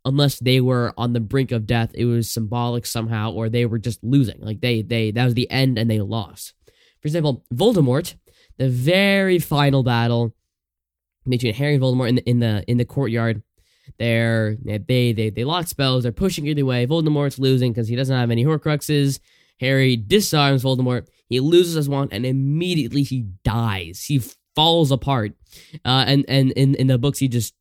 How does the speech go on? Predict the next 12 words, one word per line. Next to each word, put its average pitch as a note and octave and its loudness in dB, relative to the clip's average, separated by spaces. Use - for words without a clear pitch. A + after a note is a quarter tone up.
just, A2 -6
like, A2 -4
collapses. G2+ -6
I F#2+ -8
mean, G#2 -4
both G3 2
are D3 0
not D3 -2
great B2+ 0
ways B2+ 2
to C3 -4
go. A2 -2